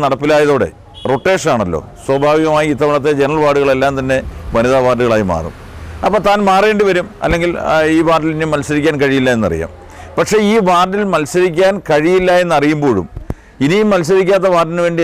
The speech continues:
എന്തിനാണ് ഞാൻ നിലകൊള്ളുന്നതെന്ന കാഴ്ചപ്പാടല്ല അദ്ദേഹത്തിനുള്ളത്. ഏറ്റവും അവസാനം നിങ്ങളുടെ ഒരു അംഗനവാടി കെട്ടത്തിന്, കെട്ടിടത്തിന് പത്തൊൻപത് ലക്ഷം രൂപ അനുവദിപ്പിച്ചു. ഇനിയും ഉള്ള അംഗനവാടി കെട്ടിടത്തിന് സ്ഥലം കിട്ടിയിരുന്നെങ്കിൽ അതിനും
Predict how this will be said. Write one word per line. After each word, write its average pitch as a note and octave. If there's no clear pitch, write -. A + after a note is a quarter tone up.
എന്തിനാണ് E3+
ഞാൻ D#3
നിലകൊള്ളുന്നതെന്ന D3+
കാഴ്ചപ്പാടല്ല B2
അദ്ദേഹത്തിനുള്ളത്. G2+
ഏറ്റവും C3+
അവസാനം C#3+
നിങ്ങളുടെ D3+
ഒരു D3+
അംഗനവാടി E3
കെട്ടത്തിന്, C#3+
കെട്ടിടത്തിന് C#3
പത്തൊൻപത് C#3
ലക്ഷം B2
രൂപ A#2+
അനുവദിപ്പിച്ചു. F#2
ഇനിയും A#3+
ഉള്ള E3+
അംഗനവാടി F3+
കെട്ടിടത്തിന് D#3
സ്ഥലം E3+
കിട്ടിയിരുന്നെങ്കിൽ D3+
അതിനും G#3